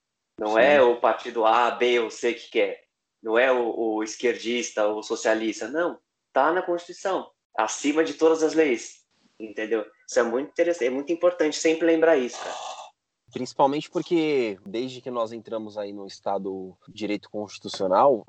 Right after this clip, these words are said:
Speaker 2: nós temos o fenômeno da constitucionalização do direito, né?
Speaker 1: Sim.
Speaker 2: Acima da, do, do interesse privado, se eu faço contrato com você, Fê,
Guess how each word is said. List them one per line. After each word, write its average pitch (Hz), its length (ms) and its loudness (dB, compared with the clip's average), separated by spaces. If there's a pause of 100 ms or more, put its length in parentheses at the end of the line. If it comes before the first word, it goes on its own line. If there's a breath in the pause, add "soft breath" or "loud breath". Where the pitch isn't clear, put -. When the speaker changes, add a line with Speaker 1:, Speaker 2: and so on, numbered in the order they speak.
Speaker 2:
nós 92 260 -6
temos 110 380 -6
o 117 40 -10
fenômeno 117 460 -2
da 113 140 2
constitucionalização 127 1120 -8
do 123 80 -6
direito, 139 400 -4
né? 113 220 -4 (160)
Speaker 1:
Sim. 107 120 -8
Speaker 2:
Acima 107 440 -2
da, 131 320 4
do, 117 400 -10
do 120 100 -14
interesse 117 420 -8
privado, 110 600 -4
se - 100 -18
eu 110 60 -10
faço - 280 -8
contrato 110 460 -6
com 104 220 -14
você, 104 400 -6
Fê, 92 220 -12